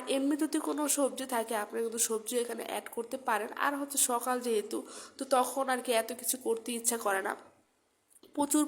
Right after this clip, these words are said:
পরিমাণে আলসেমি লাগে। তো শর্টকাটের মধ্যে কিন্তু আমি যেই কয়টা রেসি-, মানে আইটেম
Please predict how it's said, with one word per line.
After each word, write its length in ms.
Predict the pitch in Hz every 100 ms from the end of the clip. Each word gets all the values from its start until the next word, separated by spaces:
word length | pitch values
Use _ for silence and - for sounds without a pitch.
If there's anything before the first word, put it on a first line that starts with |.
| 302
পরিমাণে 340 | 262 247 240 233
আলসেমি 400 | 214 208 240 226
লাগে। 300 | 226 196 220 269 - - - -
তো 40 | 285 269
শর্টকাটের 500 | 262 254 262 277 277
মধ্যে 200 | 233 226 240
কিন্তু 200 | 226 214 247
আমি 140 | 233 - - -
যেই 160 | 233 240
কয়টা 260 | 240 226 247 233
রেসি-, 240 | 214 214 202
মানে 140 | 190 202 196 - - -
আইটেম 260 | 190 214